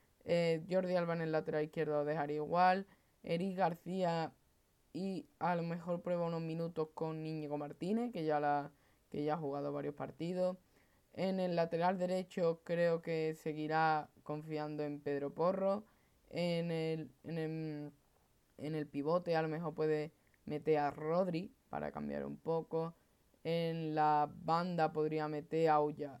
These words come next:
a, a Marcos Llo-, también podría meter a Marcos Llorente o a Dani Olmo, que el otro día jugó grandes minutos. Y a lo mejor la delantera no cambiaría tanto. Pedri y Fabián Ruiz seguirán, Ferran Torres lo más probablemente también.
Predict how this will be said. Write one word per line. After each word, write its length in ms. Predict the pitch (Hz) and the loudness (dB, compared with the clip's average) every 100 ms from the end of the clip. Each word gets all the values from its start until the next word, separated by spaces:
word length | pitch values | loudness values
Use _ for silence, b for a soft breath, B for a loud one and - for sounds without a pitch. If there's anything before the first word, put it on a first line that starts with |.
| - | -8
a, 560 | 147 147 147 143 143 143 - | -2 2 2 2 0 -4 -10
a 200 | - 147 | -4 -2
Marcos 400 | 143 147 143 143 143 | -2 -4 -4 -6 -6
Llo-, 500 | 143 139 139 143 131 - _ | -8 -8 -10 -12 -14 -18 _
también 260 | 151 147 147 | -8 -6 -4
podría 240 | 151 151 | -4 -2
meter 220 | 147 147 | -4 -4
a 60 | 143 | -4
Marcos 320 | 143 143 143 | -6 -8 -8
Llorente 760 | 143 131 156 190 165 156 156 160 B B | -6 -4 -4 -4 -2 0 0 -2 B B
o 120 | - 160 | 0 2
a 60 | |
Dani 280 | 160 156 147 | 2 0 0
Olmo, 380 | 160 208 170 175 | 2 2 2 -2
que 260 | - 147 143 | -2 -2 -2
el 100 | 143 | -6
otro 260 | 143 147 | -8 -8
día 160 | 143 143 | -6 -6
jugó 460 | 147 139 139 143 b b b _ | -4 -4 -4 -6 b b b _
grandes 340 | - 147 147 | -4 -2 -2
minutos. 500 | 147 160 180 170 175 - _ | -4 -4 -4 -4 -4 -6 _
Y 80 | 165 | -4
a 80 | 160 | -2
lo 80 | |
mejor 280 | 160 165 180 | -2 -2 -2
la 120 | 185 | 0
delantera 440 | 190 180 175 180 175 | 2 0 -2 -4 -2
no 140 | 170 | -2
cambiaría 420 | 156 156 147 147 | -2 0 0 0
tanto. 380 | 147 156 151 139 | 0 -2 -2 -4
Pedri 320 | 127 151 156 | 2 2 2
y 40 | 160 | 0
Fabián 380 | 160 151 156 151 | -2 -2 -2 -4
Ruiz 300 | 156 156 156 | -4 -4 -4
seguirán, 500 | 147 147 165 180 190 | -6 -2 0 0 -2
Ferran 380 | 160 151 147 | -4 -4 -4
Torres 280 | 151 151 151 | -2 -2 -2
lo 100 | 147 | -2
más 220 | 147 147 - b b b b _ | -2 -4 -6 b b b b _
probablemente 640 | - 147 147 147 147 143 | -2 2 2 0 -2 -6
también. 540 | 143 143 151 180 202 | -6 -4 -2 0 0